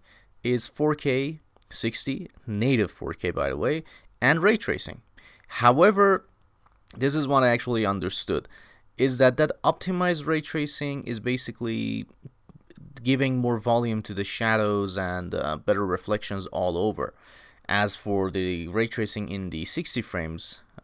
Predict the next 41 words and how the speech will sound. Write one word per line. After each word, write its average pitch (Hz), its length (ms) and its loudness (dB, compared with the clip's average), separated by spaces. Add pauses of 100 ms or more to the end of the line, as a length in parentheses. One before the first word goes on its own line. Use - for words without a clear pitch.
(140)
option, 131 480 -6 (320)
you 120 180 0
don't 160 240 0
get 147 320 -2
that 120 240 2
much 113 160 -4
volume 107 380 0
with 90 140 -4
your 76 120 -8
shadow 113 360 0
anymore. 82 320 -6
However, 95 280 -2
you 87 140 -4
still 113 320 0
get 101 260 -6
those 92 300 -4
reflections 78 680 -8
as - 160 -8
best - 260 -6
as - 100 -10
it - 120 -18
possibly - 440 -6
can. - 360 0 (500)
At 113 140 2
the 117 80 4
same 156 180 2
time, 147 220 0
you 139 120 2
also 131 200 0
get 123 140 -2
immersive 113 580 -2
spatial - 480 -2
audio, 135 420 0
or 107 300 2
three 104 320 -4
D 95 60 0
audio, 92 380 -2
as 85 380 -4 (320)
Sony 80 340 -4
calls 85 300 -2
it. - 160 -4